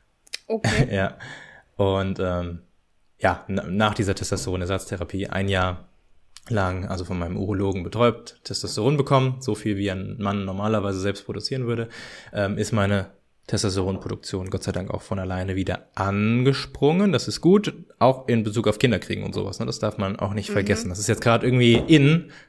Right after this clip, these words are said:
Speaker 2: grad bei Männern so Testosteronersatztherapie zu machen, sobald der Testosteronspiegel ein bisschen niedriger ist, würde ich aber so keinem empfehlen. Also von den Nebenwirkungen jetzt mal sowieso abgesehen, aber ja, nee, also, nee, eine ganz große Nebenwirkung ist eben, dass die Gefahr besteht, dass man keine Kinder mehr kriegen kann.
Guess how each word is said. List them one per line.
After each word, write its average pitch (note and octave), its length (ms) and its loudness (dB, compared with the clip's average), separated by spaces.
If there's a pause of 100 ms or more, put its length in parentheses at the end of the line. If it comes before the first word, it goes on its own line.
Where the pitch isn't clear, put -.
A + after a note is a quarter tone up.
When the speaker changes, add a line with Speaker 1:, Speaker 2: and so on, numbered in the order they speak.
Speaker 2:
grad C3 220 4
bei A#2+ 120 4
Männern B2 260 4
so A#2+ 100 2
Testosteronersatztherapie A#2 1080 0
zu - 120 -6
machen, A#2 200 -2
sobald G#2+ 200 -2
der G#2+ 80 -8
Testosteronspiegel A2+ 720 0
ein G2+ 60 -2
bisschen G#2 160 -4
niedriger A#2+ 320 0
ist, D#3+ 160 0 (340)
würde C#3 300 6
ich D3+ 240 6
aber B2+ 160 4
so C3 160 4
keinem B2 380 2
empfehlen. D#3 760 2
Also F#2 320 -2
von - 140 -8
den F#2+ 120 0
Nebenwirkungen G#2+ 520 0
jetzt F#2 160 -8
mal F#2 80 -6
sowieso A#2 300 2
abgesehen, G#2 520 -4
aber G#2 580 0 (220)
ja, B2 200 4
nee, A#2+ 120 -2
also, G2+ 320 2
nee, G#2+ 160 -2
eine A2+ 220 2
ganz G2+ 180 0
große A2 260 0
Nebenwirkung A#2 460 -2
ist - 100 -8
eben, G#2+ 160 -4
dass G#2 120 -8
die G#2 140 -12
Gefahr G#2+ 460 4
besteht, G3 720 0
dass D3 180 -4
man A#2+ 140 -6
keine G#2 260 -6
Kinder F2 200 -4
mehr F#2 120 -8
kriegen G2 260 -10
kann. F#2 220 -10